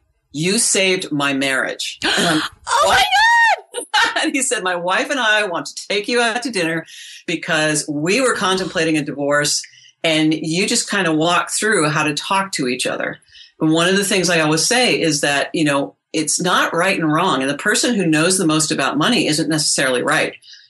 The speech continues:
Speaker 1: You know, 'cause in our marriage, that was me. I just thought, "Well, I know all this, so this is the way we should do it." That's not the way you have a marriage. You know, you've gotta have that give and take. You've gotta take the other person's point of view into consideration. Well,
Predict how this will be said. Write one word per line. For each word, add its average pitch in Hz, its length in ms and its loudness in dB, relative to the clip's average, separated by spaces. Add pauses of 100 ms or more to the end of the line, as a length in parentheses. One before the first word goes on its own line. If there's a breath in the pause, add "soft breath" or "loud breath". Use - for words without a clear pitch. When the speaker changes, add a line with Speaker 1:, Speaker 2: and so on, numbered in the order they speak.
Speaker 1:
You 151 100 0
know, 131 80 -2
'cause 151 180 -2
in 165 280 0
our 202 220 0
marriage, 139 520 0
that 185 260 0
was 170 160 -2
me. 208 240 2
I 127 120 0
just 160 180 -2
thought, - 200 0
"Well, 156 160 2
I 165 80 2
know 196 160 0
all 147 140 0
this, 139 180 0
so 135 240 -2
this 151 160 -2
is 135 80 -4
the 139 60 -2
way 143 100 0
we 127 120 -4
should 123 180 -6
do 196 120 0
it." - 160 -4
That's 202 180 0
not 320 140 2
the 254 60 0
way 220 80 0
you 202 80 2
have 208 140 0
a 202 40 0
marriage. 254 480 -2
You 170 80 0
know, 165 80 4
you've 170 200 0
gotta 185 220 0
have 190 200 0
that 156 180 -2
give 165 160 0
and 170 100 0
take. 156 280 0
You've 139 100 -8
gotta 143 340 0 (480 loud breath)
take 202 340 -2
the 185 140 -2
other 165 220 0
person's 190 440 -2
point 185 240 0
of 180 80 -2
view 180 360 0 (100)
into 170 280 0
consideration. 165 720 0 (340 loud breath)
Well, 185 400 0